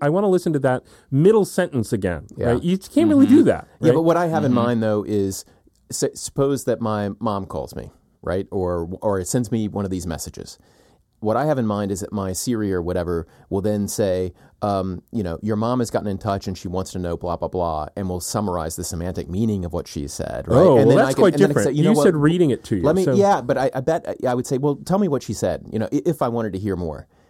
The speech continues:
Speaker 2: And then if I still
Speaker 3: Mm-hmm.
Speaker 2: wanted to hear more, I might say, "Okay, play, play me what she said." I bet I would, you know, I bet there would be all these little things. And then maybe she could add a little audio emoji, which would be some
Speaker 3: <laughs> Well,
Speaker 2: kind of
Speaker 3: it
Speaker 2: sound effect.
Speaker 3: Right. And, and, and the question is, which we already see with these assistants, you know, Google demonstrated this to, uh, to great,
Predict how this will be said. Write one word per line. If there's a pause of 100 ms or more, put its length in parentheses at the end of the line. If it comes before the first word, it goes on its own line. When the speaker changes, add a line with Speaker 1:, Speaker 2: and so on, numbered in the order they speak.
(100)
Speaker 2:
And
then
if
I
still
Speaker 3:
Mm-hmm.
Speaker 2:
wanted
to
hear
more,
I
might
say,
"Okay,
play,
play
me
what
she
said."
I
bet
I
would,
you
know,
I
bet
there
would
be
all
these
little
things.
And
then
maybe
she
could
add
a
little
audio
emoji, (280)
which
would
be
some
Speaker 3:
<laughs>
Well,
Speaker 2:
kind
of
Speaker 3:
it
Speaker 2:
sound
effect. (640)
Speaker 3:
Right.
And,
and,
and
the
question
is,
which
we
already
see
with
these
assistants,
you
know,
Google
demonstrated
this
to,
uh,
to
great,